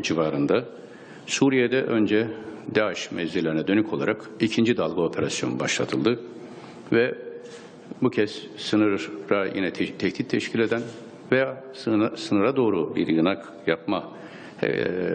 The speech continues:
amacını güden unsurlara karşı yine başarılı bir operasyon gerçekleştirildi. Bundan hemen sonra Kuzey Irak'ta bu kez P K K terör örgütünün mevzilerine, kamplarına dönük olarak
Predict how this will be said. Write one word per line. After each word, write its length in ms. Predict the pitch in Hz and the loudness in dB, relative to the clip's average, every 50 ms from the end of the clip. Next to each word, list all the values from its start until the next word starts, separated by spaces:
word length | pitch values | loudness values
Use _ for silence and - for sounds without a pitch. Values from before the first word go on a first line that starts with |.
| - - - | 0 2 2
amacını 480 | - 98 98 87 - - 78 76 76 | 2 2 2 0 0 0 2 2 2
güden 340 | 73 - 90 98 85 73 71 - - - - | 2 2 2 2 2 0 -4 -8 -12 -4 0
unsurlara 520 | - 117 110 - - - 69 - - - | 2 2 2 0 -4 -4 -2 -2 -2 0
karşı 380 | - - 92 - - - 123 - - - - - - - - - | 0 0 0 0 -4 -6 -8 -8 -8 -14 -16 -16 -16 -8 0 2
yine 140 | - 107 | 2 4
başarılı 420 | 95 101 95 - - 101 85 85 78 | 4 2 0 2 0 0 0 0 0
bir 60 | 80 | 0
operasyon 460 | 78 - - 76 71 - - - - | -2 0 0 -2 -2 0 2 2 2
gerçekleştirildi. 680 | - - - - - - 64 - - - - 64 - - - - - - - - - - - - - - - - - - | 2 2 0 -2 -4 -4 -4 -4 -2 -2 -2 -2 -2 -4 -8 -10 -12 -12 -14 -12 -12 -12 -14 -14 -14 -14 -14 -14 -2 2
Bundan 220 | - 117 117 104 - | 4 4 4 4 2
hemen 220 | 120 120 107 90 | 0 0 0 0
sonra 440 | 78 - - 67 65 92 120 120 - - - - - - - - - - - - - - - - - - - - | -2 -4 -4 -2 0 0 0 0 -4 -10 -12 -14 -14 -14 -16 -16 -16 -16 -16 -16 -16 -14 -16 -16 -16 -16 -12 2
Kuzey 260 | - 113 107 127 127 | 2 4 4 6 4
Irak'ta 320 | 110 95 90 - - 101 | 2 0 -2 -2 -2 -2
bu 100 | 107 110 | -2 0
kez 340 | - - 110 - - - - - - - - - - - - - - - - - - - | 2 0 0 0 -2 -10 -12 -14 -14 -16 -16 -16 -16 -18 -18 -18 -18 -18 -18 -18 -12 0
P 140 | - 113 98 | 0 0 2
K 180 | - - 92 - | 2 -2 -4 -2
K 340 | - 123 107 87 71 - - - - - - - - | 0 0 0 0 0 -4 -8 -12 -14 -14 -16 -12 -2
terör 260 | - 107 104 120 127 | 0 2 4 4 2
örgütünün 600 | 104 85 78 78 78 - 82 73 69 65 - 82 - - - - 104 | 2 -2 -4 -6 -6 -4 -4 -2 -2 -2 -4 -6 -10 -12 -8 -2 2
mevzilerine, 720 | 107 98 92 80 - 78 71 73 67 71 71 80 98 120 123 127 - - - - - | 2 2 2 2 -2 -2 -2 -2 0 2 2 2 2 0 -2 -6 -10 -14 -14 -12 -2
kamplarına 640 | - 107 92 78 - - 85 78 73 67 67 65 58 - - - - - | 0 0 0 0 -4 -8 -8 -6 -6 -6 -8 -8 -10 -10 -12 -10 -2 0
dönük 300 | 95 101 98 - - - | 2 2 2 0 -2 -4
olarak 340 | 64 64 67 98 - - | -4 0 -2 -2 -2 -4